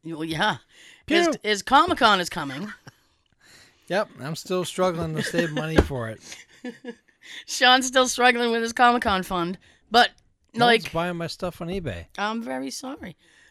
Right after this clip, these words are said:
Speaker 1: But I, I have plans only to meet two people so far.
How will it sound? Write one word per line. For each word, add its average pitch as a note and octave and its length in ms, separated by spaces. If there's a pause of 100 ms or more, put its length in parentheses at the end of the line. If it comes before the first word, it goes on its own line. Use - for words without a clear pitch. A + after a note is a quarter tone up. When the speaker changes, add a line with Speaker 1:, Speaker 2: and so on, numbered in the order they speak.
(120)
Speaker 1:
But A3 160 (360)
I, G3+ 480 (300)
I G#3 140
have G#3 200
plans C4+ 340
only D4+ 280
to C4+ 60
meet B3 220
two D4 160
people E3 440 (1080)
so - 280
far. C#3 420